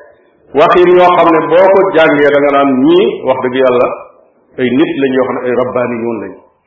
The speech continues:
Maanaam, borom xam-xam yooyu, ku ci toog ak xaakim ba dara desul lu du wax ak moom, ci ulama salaf, moo xam ñu yàgg ña la wala ñu mujj ñi la,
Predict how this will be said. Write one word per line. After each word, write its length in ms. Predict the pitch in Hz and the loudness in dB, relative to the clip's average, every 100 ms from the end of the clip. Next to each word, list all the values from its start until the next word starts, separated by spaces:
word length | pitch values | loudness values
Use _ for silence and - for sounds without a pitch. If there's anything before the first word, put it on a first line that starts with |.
| _ | _
Maanaam, 240 | 110 120 127 | -8 -4 -2
borom 220 | 151 170 | 0 0
xam-xam 360 | - 160 151 143 | 0 0 0 0
yooyu, 200 | 139 139 | 0 -2
ku 100 | 160 | -6
ci 100 | - | -6
toog 220 | 180 170 | -2 0
ak 120 | 151 - | 0 0
xaakim 420 | - 143 143 139 | 0 2 2 0
ba 100 | 131 | 0
dara 200 | 139 160 160 | 2 0 0
desul 240 | 151 147 | -2 -4
lu 80 | 139 | -4
du 80 | 156 | -2
wax 160 | 156 | 0
ak 120 | 160 139 | 0 -2
moom, 280 | 143 135 - - - _ _ _ _ _ _ _ _ _ _ _ _ _ _ | 0 0 -2 -8 -16 _ _ _ _ _ _ _ _ _ _ _ _ _ _
ci 40 | |
ulama 320 | 165 170 170 170 165 - | 0 2 4 2 0 -2
salaf, 280 | 165 151 147 - - - _ _ | 0 0 0 -6 -16 -20 _ _
moo 180 | 120 | -2
xam 200 | 135 151 143 | 0 0 0
ñu 140 | 151 | 2
yàgg 280 | 151 156 151 | 2 2 0
ña 160 | 147 | 0
la 100 | 147 165 | 0 2
wala 160 | 156 | 2
ñu 100 | 156 | 2
mujj 260 | 151 160 160 | 0 0 -2
ñi 160 | 147 131 | -2 -2
la, 140 | 117 | -2